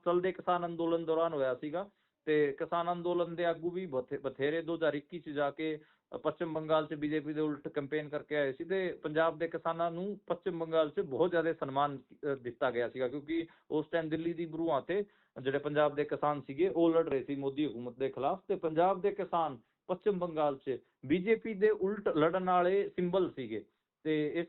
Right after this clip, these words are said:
ਵਾਰ ਦੇਖਦੇ ਹਾਂ ਕਿ ਛੱਬੀ 'ਚ ਕੀ ਬਣਦਾ ਗਾ, ਕੀ ਦੁਬਾਰੇ ਪੰਜਾਬ ਦੇ ਕਿਸਾਨ ਪੱਛਮ ਬੰਗਾਲ ਜਾਣਗੇ, ਮਮਤਾ ਬੈਨਰਜੀ ਦੀ ਕਹਿ ਲਓ ਜਾਂ ਫਿਰ ਬੀਜੇਪੀ ਦੇ ਉਲਟ ਪ੍ਰਚਾਰ ਕਰਨਗੇ ਜਾਂ ਨਹੀਂ ਕਰਨਗੇ,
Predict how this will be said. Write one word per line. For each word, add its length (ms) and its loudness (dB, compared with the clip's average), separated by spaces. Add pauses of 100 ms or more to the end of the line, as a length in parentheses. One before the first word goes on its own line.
ਵਾਰ 260 4
ਦੇਖਦੇ 320 -4
ਹਾਂ 60 -4
ਕਿ 100 -8
ਛੱਬੀ 280 -10
'ਚ 100 -10
ਕੀ 180 -6
ਬਣਦਾ 320 -4
ਗਾ, 100 0
ਕੀ 240 -6
ਦੁਬਾਰੇ 400 2
ਪੰਜਾਬ 400 -4
ਦੇ 100 -8
ਕਿਸਾਨ 380 -8
ਪੱਛਮ 340 -12
ਬੰਗਾਲ 340 -4
ਜਾਣਗੇ, 360 -4
ਮਮਤਾ 300 -6
ਬੈਨਰਜੀ 420 -6
ਦੀ 140 -10
ਕਹਿ 180 -2
ਲਓ 160 -2
ਜਾਂ 100 -2
ਫਿਰ 120 -10
ਬੀਜੇਪੀ 380 -8
ਦੇ 80 -2
ਉਲਟ 160 -2
ਪ੍ਰਚਾਰ 380 -6
ਕਰਨਗੇ 340 -6
ਜਾਂ 80 -2
ਨਹੀਂ 120 -10
ਕਰਨਗੇ, 380 -8